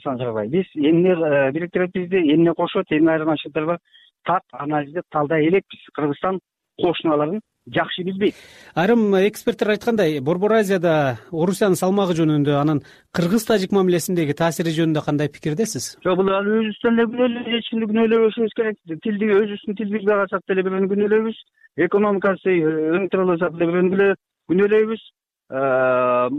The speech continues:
Speaker 1: мындай байлыкка бүтпөй, бакка бүтпөй, шолго бүткөн алтын иштете албай деле бирөөнү күнөөлөйбүз. Жок, өзүбүз гана күнөөлөйбүз. Аны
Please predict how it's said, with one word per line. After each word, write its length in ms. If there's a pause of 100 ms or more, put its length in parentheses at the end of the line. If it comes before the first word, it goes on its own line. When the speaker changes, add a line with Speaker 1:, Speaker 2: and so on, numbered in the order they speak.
(320)
Speaker 1:
мындай 380 (760)
байлыкка 560
бүтпөй, 260
бакка 440
бүтпөй, 240
шолго 320
бүткөн 420
алтын 320
иштете 280
албай 200
деле 160
бирөөнү 300
күнөөлөйбүз. 580
Жок, 240 (480)
өзүбүз 380
гана 180
күнөөлөйбүз. 560
Аны 160